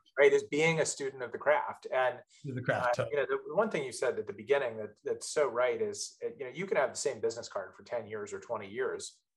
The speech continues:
Speaker 1: but you might have a different job every year.
Speaker 2: Totally.
Speaker 1: So le-, learning how to be, building that routine that you and your team have about, like,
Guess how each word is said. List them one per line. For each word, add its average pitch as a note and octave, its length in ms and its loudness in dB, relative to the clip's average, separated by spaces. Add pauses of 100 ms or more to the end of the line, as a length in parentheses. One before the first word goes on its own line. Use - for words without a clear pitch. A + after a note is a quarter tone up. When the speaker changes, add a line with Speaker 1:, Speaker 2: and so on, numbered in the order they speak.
(120)
Speaker 1:
but A2+ 120 -4
you D#3 100 0
might C3+ 180 4
have A2 120 -2
a G2+ 40 -14
different G#2 240 -6
job G2 240 -4
every G2 200 -12
year. - 160 -12 (360)
Speaker 2:
Totally. B2 460 0 (320)
Speaker 1:
So A#2+ 340 0
le-, C#3 240 4
learning D#3 440 4
how A#2+ 120 2
to A#2 80 0
be, B2+ 200 -6 (100)
building F#3+ 340 6
that B2 220 0
routine G3 400 -4
that - 140 -8
you D3 180 -2
and A2+ 100 -6
your G#2+ 80 -6
team E3 240 -12
have G#2+ 240 0
about, G#2+ 260 -4
like, G#2 300 -4